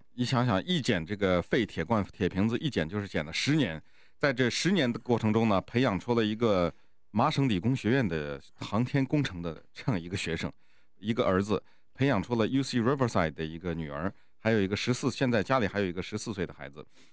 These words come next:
那么这三个，这十四岁孩子呢，也是非常聪颖哈。那么有人可能会说，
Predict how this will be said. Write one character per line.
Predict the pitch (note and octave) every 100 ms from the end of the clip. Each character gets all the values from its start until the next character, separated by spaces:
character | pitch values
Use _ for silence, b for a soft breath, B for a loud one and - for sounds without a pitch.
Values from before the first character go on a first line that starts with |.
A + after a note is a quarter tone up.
| -
那 | G2
么 | F2+ F2 E2+ E2+ -
这 | C#3
三 | D3 C#3
个， | A2+
这 | B2+
十 | A#2 C3
四 | C3+ A#2
岁 |
孩 | F#2+ F2+
子 | F#2+
呢， | F2+
也 | D#2 D#2
是 | G#2
非 | G#2+
常 | G2 F#2+
聪 | B2+ A#2
颖 | E2
哈。 | - C2+
那 | A#2+
么 | B2+
有 | G#2+
人 | F#2+ C3+
可 | - F#2+
能 | A#2
会 | A#2+
说， | C#3 C#3